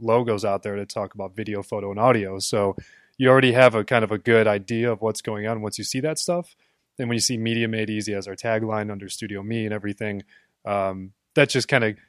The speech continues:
lets people know that we're here, 'cause that's, it's kinda hard when you can't show these giant studios.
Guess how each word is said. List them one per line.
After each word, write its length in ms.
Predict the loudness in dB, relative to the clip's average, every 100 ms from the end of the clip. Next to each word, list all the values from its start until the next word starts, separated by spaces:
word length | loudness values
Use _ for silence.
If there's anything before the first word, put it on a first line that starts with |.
| _ _ 2
lets 160 | 2 4
people 260 | 0 2
know 180 | 2 4
that 140 | 4 0
we're 100 | -2
here, 180 | -2 -2
'cause 100 | 0
that's, 220 | 0 0
it's 200 | -6 -6
kinda 240 | -2 0
hard 240 | 2 2 2
when 80 | -4
you 80 |
can't 280 | -6 -6 -4
show 240 | -2 -2 -2
these 160 | -4
giant 480 | -6 -6 -6 -10 -14
studios. 720 | -6 -2 0 0 -2 -4 -10